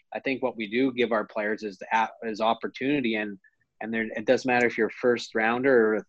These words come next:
third rounder or a free agent or a whatever it is, or an American League deal. We had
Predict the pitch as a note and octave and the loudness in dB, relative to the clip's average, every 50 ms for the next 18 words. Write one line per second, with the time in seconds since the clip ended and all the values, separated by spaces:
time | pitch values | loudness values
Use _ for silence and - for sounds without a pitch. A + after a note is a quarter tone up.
0 | _ - A#2+ A#2 A#2 A2+ A2+ A2 A2+ B2 C3 C3+ A#2+ G#2+ G2+ F#2 - - B2 A#2+ | _ 2 4 4 4 4 2 2 2 2 2 2 2 2 2 -2 -4 -6 -4 -2
1 | A#2 A2+ A2+ A#2 A#2 B2+ D3 C#3 C3 A2+ G#2+ G#2 G2+ G2+ G2 - _ _ _ _ | 0 0 0 0 0 0 -2 0 0 0 0 0 0 0 -4 -6 _ _ _ _
2 | _ _ _ - A2 A#2 A#2 A#2+ B2 A#2+ A#2+ A#2 A2 G#2 A2+ C3 D#3 D#3 C3+ B2 | _ _ _ -2 0 2 2 2 2 4 4 4 4 4 4 4 4 2 2 2
3 | - B2 A2 A2 A2+ A#2+ B2 A#2+ A#2+ A#2+ B2 B2+ C3 C3 - B2+ A#2+ A#2 A2 G2+ | 0 0 0 2 0 0 0 0 2 2 4 2 2 2 0 -2 0 0 0 0
4 | G2+ G#2 A2+ C3 D3+ C#3+ B2 A#2 A#2 A2+ G#2+ G#2 | 0 0 0 4 6 6 6 6 4 2 2 0